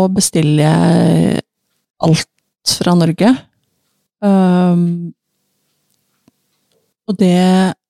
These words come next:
noe skyldes sånne kjipe ting som tollregler, eh, og gebyrer og sånt, og det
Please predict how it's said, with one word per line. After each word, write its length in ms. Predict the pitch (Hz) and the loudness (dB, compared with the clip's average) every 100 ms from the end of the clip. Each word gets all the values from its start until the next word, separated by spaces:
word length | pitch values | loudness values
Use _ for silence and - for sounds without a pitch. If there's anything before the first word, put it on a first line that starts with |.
| _ | _
noe 340 | 208 196 190 240 | -4 0 0 -2
skyldes 320 | - 190 180 | -2 -2 0
sånne 300 | 190 165 160 - _ _ _ | 0 0 -2 -6 _ _ _
kjipe 320 | - 185 - | -8 -8 -6
ting 160 | - 160 | -2 -2
som 220 | - 156 - _ _ _ _ _ _ - | 0 -4 -6 _ _ _ _ _ _ -16
tollregler, 1080 | - 175 147 139 - 175 170 170 196 277 - - _ _ _ _ - - _ _ _ | -4 0 0 -2 -2 0 0 0 0 -2 -2 -16 _ _ _ _ -20 -20 _ _ _
eh, 840 | 226 196 190 180 175 170 165 135 151 160 - _ _ _ _ _ _ _ _ _ - - _ _ _ _ _ - | -4 0 0 0 0 0 0 0 0 -2 -6 _ _ _ _ _ _ _ _ _ -20 -20 _ _ _ _ _ -6
og 160 | 185 175 | -4 -2
gebyrer 540 | 180 170 185 180 202 | 0 2 2 0 0
og 80 | 220 | 0
sånt, 280 | 320 339 233 | -2 -2 -2
og 80 | |
det 140 | 202 | 0